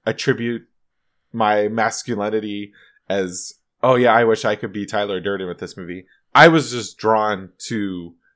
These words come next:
the filmmaking and the entertaining aspect of the film. And I think it's only gotten funnier over time because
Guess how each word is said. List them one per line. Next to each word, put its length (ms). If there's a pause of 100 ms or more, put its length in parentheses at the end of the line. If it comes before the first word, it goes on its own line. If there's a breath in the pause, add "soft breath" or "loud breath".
(360)
the 260
filmmaking 920
and 120
the 120
entertaining 560
aspect 640
of 260
the 100
film. 400 (300 soft breath)
And 80
I 60
think 160
it's 100
only 140
gotten 220
funnier 680
over 240
time 360
because 400